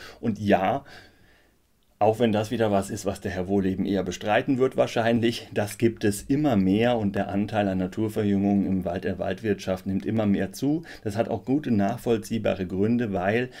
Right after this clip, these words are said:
äh, den Wald von alleine hochwachsen lassen ist einfach unglaublich viel billiger als Pflanzen.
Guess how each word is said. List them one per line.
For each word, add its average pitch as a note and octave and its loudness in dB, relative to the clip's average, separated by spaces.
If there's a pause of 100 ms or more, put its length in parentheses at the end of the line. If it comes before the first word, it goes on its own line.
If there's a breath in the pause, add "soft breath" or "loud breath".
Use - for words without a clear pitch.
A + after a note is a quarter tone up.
(160 loud breath)
äh, A2 2
den G#2 0
Wald G#2+ 2
von G#2 2
alleine G2+ 2
hochwachsen A#2 0
lassen G#2 0
ist G2 -2
einfach A2 -4
unglaublich C#3+ 4
viel C3+ 2
billiger A2 4
als F#2 0
Pflanzen. - -12